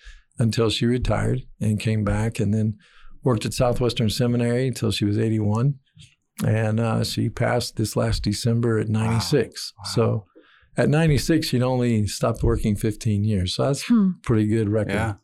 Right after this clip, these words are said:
Speaker 3: I bet she
Speaker 2: Yeah.
Speaker 3: had some stories to tell.
Speaker 1: Oh, and challenging ones, uh,
Speaker 3: Right.
Speaker 1: to live up to.
Speaker 3: Yeah.
Speaker 1: Um, one time, even in the last couple of years, she said, "Son, you know, I pray for you every time you go on a trip, but I don't ever pray for you to come home.
Speaker 3: Hmm.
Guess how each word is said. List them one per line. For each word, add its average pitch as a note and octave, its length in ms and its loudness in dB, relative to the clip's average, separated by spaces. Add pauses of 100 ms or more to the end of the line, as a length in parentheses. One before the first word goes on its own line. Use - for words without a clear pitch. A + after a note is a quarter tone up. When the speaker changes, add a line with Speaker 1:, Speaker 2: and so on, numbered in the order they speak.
(300)
Speaker 3:
I B3+ 80 0
bet C4 140 4
she G#3+ 100 0
Speaker 2:
Yeah. G3+ 60 4
Speaker 3:
had F3+ 100 0
some F3 140 -2
stories F3 340 -2
to - 100 -8
tell. E3+ 320 -4 (800)
Speaker 1:
Oh, E3 180 6
and D#3 300 2
challenging D3 540 2
ones, A2 380 0
uh, A#2+ 60 2
Speaker 3:
Right. G3 380 0
Speaker 1:
to A2 220 2
live A2+ 240 2
up D3 200 0
to. A2+ 380 0
Speaker 3:
Yeah. G#3 320 0
Speaker 1:
Um, G#2 260 -2 (260)
one C3+ 400 0
time, C3 340 0
even B2+ 320 2
in A2 140 2
the G#2+ 80 2
last A2+ 300 0
couple A#2 280 0
of G#2 60 4
years, A#2+ 260 4
she G#2+ 140 -2
said, G#2+ 200 -2
"Son, F3 260 2
you D#3+ 80 2
know, D#3 140 2
I C3+ 160 2
pray B2+ 360 -2
for B2 120 -2
you A2+ 120 2
every A#2 160 2
time B2 240 0
you A2+ 80 0
go A#2 100 0
on A2+ 80 2
a G2 80 2
trip, - 480 0 (640)
but C3+ 100 0
I C#3 60 6
don't E3 180 4
ever D#3 200 4
pray C#3+ 220 2
for C3 100 0
you B2+ 100 4
to A2+ 100 2
come A2 180 2
home. F#2+ 340 0 (300)
Speaker 3:
Hmm. A#3+ 420 2